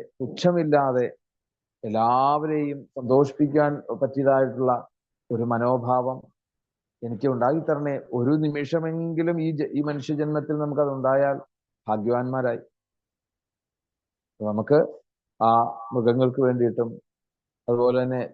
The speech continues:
വിമാന ദുരന്തത്തിൽ അനുഭവിച്ചിട്ടുള്ള അവർ, ആ ആത്മാക്കൾക്ക് വേണ്ടിയിട്ടും കപ്പലിലു-, കപ്പൽ അപകടത്തിലുണ്ടായ അവർക്ക് വേണ്ടിയിട്ടും, ദാ ഇന്നലെ ഫ്ലാറ്റ് കത്തിയതിന്റെ പേരിലുള്ള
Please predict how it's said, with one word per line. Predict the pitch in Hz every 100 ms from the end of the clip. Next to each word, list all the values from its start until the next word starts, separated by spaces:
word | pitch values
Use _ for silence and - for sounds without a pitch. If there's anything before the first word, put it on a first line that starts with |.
| 131
വിമാന | 127 131 135 139 135 - - 135
ദുരന്തത്തിൽ | 127 135 139 139 135
അനുഭവിച്ചിട്ടുള്ള | 131 120 135 135 135 127 139 135 - - _ _ _ -
അവർ, | 120 127 120
ആ | 147 139
ആത്മാക്കൾക്ക് | 127 143 143 143 127 139
വേണ്ടിയിട്ടും | 127 123 110 120 113 _ _ _ _
കപ്പലിലു-, | 117 - 151 151 151 156 151 120
കപ്പൽ | 127 - 151 156 151 165
അപകടത്തിലുണ്ടായ | 143 147 143 135 139 139 135 135 135 - _ -
അവർക്ക് | 127 120 135
വേണ്ടിയിട്ടും, | 131 120 113 123 117 - -
ദാ | 120 120
ഇന്നലെ | 123 127 117
ഫ്ലാറ്റ് | 123 127 135 139 131 -
കത്തിയതിന്റെ | 120 139 135 131 131
പേരിലുള്ള | 127 117 123